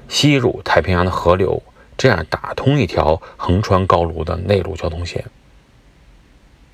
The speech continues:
所以不论是采取水路、陆路、水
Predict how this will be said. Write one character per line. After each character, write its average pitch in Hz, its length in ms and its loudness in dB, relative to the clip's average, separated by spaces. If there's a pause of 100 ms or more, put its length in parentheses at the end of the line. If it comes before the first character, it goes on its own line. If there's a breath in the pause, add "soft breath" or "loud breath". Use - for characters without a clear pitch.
(480 loud breath)
所 147 120 6
以 143 80 4
不 98 180 2
论 135 260 4
是 92 140 0
采 90 240 2
取 - 400 -4 (260 loud breath)
水 - 400 0
路、 90 220 2
陆 104 240 2
路、 82 240 0
水 - 220 0